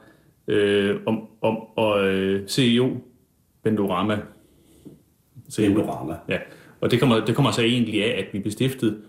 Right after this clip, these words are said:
Speaker 1: som resultat af en workshop tilbage i to tusind og syv, hvor, øh, hvor, øh, som handler om circuit bending, hvor, om, og,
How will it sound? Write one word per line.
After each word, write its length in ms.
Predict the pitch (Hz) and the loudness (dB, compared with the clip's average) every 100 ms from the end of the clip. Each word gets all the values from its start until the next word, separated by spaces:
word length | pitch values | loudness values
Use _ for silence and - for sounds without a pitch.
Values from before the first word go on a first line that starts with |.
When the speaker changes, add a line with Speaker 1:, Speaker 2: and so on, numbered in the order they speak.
| - | -6
Speaker 1:
som 160 | - | -2
resultat 360 | 110 107 113 131 | 0 -2 0 2
af 120 | 113 | 2
en 80 | 101 | 2
workshop 340 | 117 - 104 95 - - _ - | 0 0 -2 -4 -14 -20 _ -4
tilbage 220 | 110 113 | 0 2
i 40 | |
to 140 | 120 123 | 2 0
tusind 220 | 117 117 | 0 -2
og 60 | 104 | -2
syv, 320 | 127 131 - - _ - - _ _ _ | 0 -2 -4 -20 _ -20 -20 _ _ _
hvor, 400 | 117 104 - - - | 2 2 0 -6 -2
øh, 380 | 101 98 95 87 78 - _ - - | 2 2 2 -2 -8 -20 _ -20 -4
hvor, 420 | 120 113 - - - _ _ _ - 139 | 0 0 0 -12 -20 _ _ _ -6 -2
øh, 200 | 117 - | -2 -2
som 140 | - 113 | 0 2
handler 180 | 160 | 4
om 40 | 120 | 4
circuit 240 | 139 131 | 2 0
bending, 260 | 117 123 123 | 2 2 2
hvor, 200 | 107 107 - | 0 -2 -2
om, 280 | 113 117 113 | -4 -2 0
og, 220 | 101 | 2